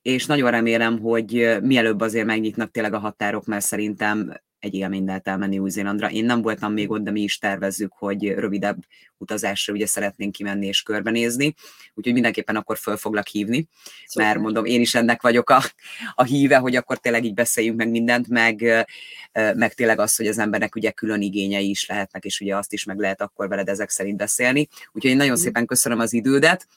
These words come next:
Speaker 1: és remélem, hogy
Speaker 2: Én is
Speaker 1: hamarosan akkor
Speaker 2: köszönöm.
Speaker 1: folytatni fogjuk, már úgy, hogy akkor pontosan mely utazások, amiket ugye megnyitottatok, lehet menni, és akkor tudsz segíteni az embereknek, hogyha szeretnének. Nagyon szépen köszönöm, és akkor további szép napot kívánok
Speaker 2: Köszi
Speaker 1: neked.
Speaker 2: szépen, Szilvi, én is neked.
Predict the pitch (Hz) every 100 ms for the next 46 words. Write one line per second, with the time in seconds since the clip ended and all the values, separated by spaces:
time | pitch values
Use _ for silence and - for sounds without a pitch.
0 | - _ 120 147 123 113 113 135 110 113
1 | 113 107 - 113 113 113 110 113 - 117
2 | 123 220 240 - - 127 131 127 143 131
3 | - 113 117 - - 117 113 - 127 120
4 | 120 - 113 110 - _ 120 127 113 113
5 | 113 110 104 - - 107 101 101 98 104
6 | 104 - 135 139 120 113 - 113 101 101
7 | - 120 120 113 113 104 104 101 - 101
8 | 98 - 98 - 95 95 - 95 92 95
9 | 92 92 95 - - 92 - - 95 98
10 | 98 95 95 - - 107 104 104 101 101
11 | 113 104 104 101 - - 101 90 92 -
12 | 92 104 92 92 - 95 92 - - 185
13 | 185 - 165 156 151 - 156 151 151 165
14 | 160 156 151 151 151